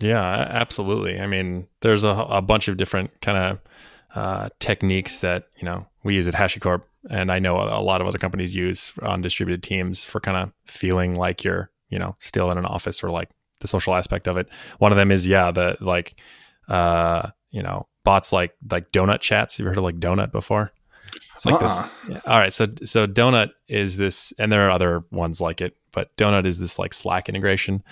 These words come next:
Speaker 1: that you can, uh, have, uh, where it basically, you, you join this room and it randomly pairs you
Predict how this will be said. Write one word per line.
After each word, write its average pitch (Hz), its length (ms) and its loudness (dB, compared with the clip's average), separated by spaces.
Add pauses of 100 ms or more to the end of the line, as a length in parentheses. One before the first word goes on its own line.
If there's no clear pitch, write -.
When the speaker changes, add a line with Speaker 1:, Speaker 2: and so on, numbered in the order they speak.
(220)
Speaker 1:
that 110 120 0
you 101 120 2
can, 101 320 0
uh, 98 340 -2
have, 95 480 -2 (240)
uh, 92 460 0
where 92 600 2 (140)
it - 160 -4
basically, 101 460 2
you, 95 140 2
you 98 160 -2
join 107 260 6
this 101 220 2
room 95 280 6
and 95 200 0
it 92 80 -2
randomly 92 560 2
pairs 98 400 2
you 135 240 2